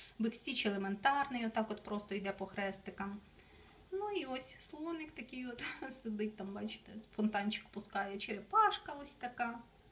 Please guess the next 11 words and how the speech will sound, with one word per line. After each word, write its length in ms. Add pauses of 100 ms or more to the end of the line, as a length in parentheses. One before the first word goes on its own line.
(680)
Ну, 260
лев 400
от 280 (140)
сидить, 380
і 40
пташечка 560
на 100
нього 260
вилізла 440
на 240
голову. 400